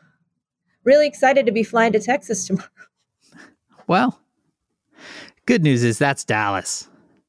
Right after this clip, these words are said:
Speaker 2: It's totally
Speaker 1: I,
Speaker 2: normal in Houston.
Speaker 1: I mean, no shade, Texas, but you know exactly what I'm talking about.
Speaker 2: <laughs>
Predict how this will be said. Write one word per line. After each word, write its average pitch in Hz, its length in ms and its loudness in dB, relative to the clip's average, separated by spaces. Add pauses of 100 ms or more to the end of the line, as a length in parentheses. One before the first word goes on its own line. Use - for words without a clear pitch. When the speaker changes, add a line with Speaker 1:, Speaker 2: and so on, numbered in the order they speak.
(580)
Speaker 2:
It's - 120 -20
totally 131 380 2
Speaker 1:
I, 110 40 -2
Speaker 2:
normal 107 380 0
in 95 100 -6
Houston. 107 320 -2
Speaker 1:
I - 20 -2
mean, 240 300 0
no 262 180 4
shade, 214 400 2
Texas, 190 480 0
but - 180 -12
you 233 100 2
know 202 180 4
exactly 180 480 -2
what 151 140 2
I'm 156 120 -2
talking - 360 -4
about. - 180 -2
Speaker 2:
<laughs> - 180 -6